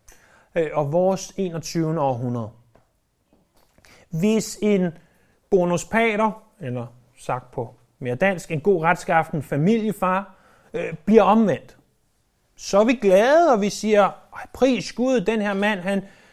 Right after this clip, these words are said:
han gav sit liv til Gud." Men hvis en narkoman kommer ind og bliver omvendt,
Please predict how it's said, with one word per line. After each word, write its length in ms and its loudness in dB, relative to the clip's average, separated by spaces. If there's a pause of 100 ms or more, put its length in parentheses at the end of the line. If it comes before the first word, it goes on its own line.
han 200 -2
gav 240 4
sit 200 -4
liv 200 -2
til 200 -12
Gud." 140 -18 (1500)
Men 80 -12
hvis 200 -8
en 120 -4
narkoman 760 0
kommer 300 -4
ind 100 -20 (520)
og 140 0
bliver 180 2
omvendt, 500 -4